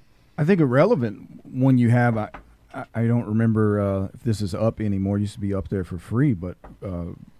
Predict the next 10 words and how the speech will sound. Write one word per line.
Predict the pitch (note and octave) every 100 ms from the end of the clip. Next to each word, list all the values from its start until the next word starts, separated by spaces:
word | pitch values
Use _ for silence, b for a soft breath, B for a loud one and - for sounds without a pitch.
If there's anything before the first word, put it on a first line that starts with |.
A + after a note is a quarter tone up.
| _
rights | - G2 G#2+ A#2+ C3+ -
ver-, | G2 A#2
you | B2 B2
did | A#2
a |
little | A2+ A2
video, | G2 C#3+ G#2
rights | F#2+ A#2 A#2 -
versus | G2+ A2+ A2 G2
benefits. | E2+ E2+ A#2 C3 - - -